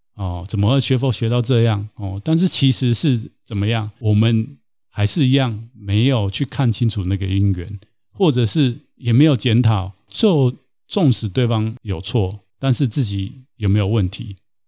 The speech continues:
还是有一些可以再更好的地方。哦，所以学佛十年，但是你真正用上，哦，或者是你的心念是像佛讲的，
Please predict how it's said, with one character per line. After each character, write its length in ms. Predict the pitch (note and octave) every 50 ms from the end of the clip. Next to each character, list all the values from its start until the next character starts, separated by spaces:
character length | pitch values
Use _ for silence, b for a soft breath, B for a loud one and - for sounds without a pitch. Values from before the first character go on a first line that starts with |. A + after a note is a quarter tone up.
| _
还 200 | _ - G2+ G#2
是 200 | G#2+ - - E3+
有 180 | B2 G#2+ G2 G2+
一 40 | A2+
些 340 | - - A#2 A2 A2 A2 G#2+ -
可 220 | - - B2 A2
以 180 | G#2+ G#2 F#2+ F#2
再 220 | - - A#2+ G#2
更 260 | F#2+ - B2+ A2+ G2+
好 180 | E2 F2 E2+ D#2
的 80 | D#2+ D#2+
地 220 | D#2 G#2 F#2 D#2+
方。 300 | - - F#2 F2+ F#2+ F#2+ - _ _ _ _ _ _ _ _ _
哦， 220 | - C3 C3+ B2
所 260 | A2+ - - D#3 F3 G3
以 280 | G3+ F3 C#3+ B2+ - - - _
学 220 | _ - - C#3 C3
佛 200 | B2 C3 B2+ A#2+
十 200 | - - A2+ A2
年， 420 | G#2+ A2 G2+ F#2 F2+ F#2+ G2+ G#2+ - _ -
但 160 | C3 B2+ A#2
是 320 | - - C3+ A#2+ A2 A2+ A#2+ A#2
你 140 | A2+ A#2 G2+
真 280 | - - D3+ C#3+ D#3
正 280 | C#3 F#3 D#3+ B2+ A2+ G#2+ - _ _
用 260 | - D#3 C3 A#2 G#2
上， 380 | - - D3+ A#2+ G2 F#2 G2+ A2+ _ _ _
哦， 220 | - G#2+ G#2 G2
或 120 | G#2+ C#3 C3+
者 140 | A2 A2 G2+
是 160 | - C#3 B2
你 120 | A2 G2+
的 120 | F#2+ G2+ G2
心 300 | - - - D#3+ E3+ F3
念 360 | F3 D3+ B2 A2 A#2 B2 C3+ _
是 260 | - - - C3+ A#2+ G#2+ G#2+ - - - _ _
像 360 | - - C#3+ B2 A2+ A2+ A2+ _ _
佛 220 | - A2+ A2 C3
讲 280 | C3 - B2 G#2+ G2+ G2
的， 220 | G#2 G2+ F#2+ -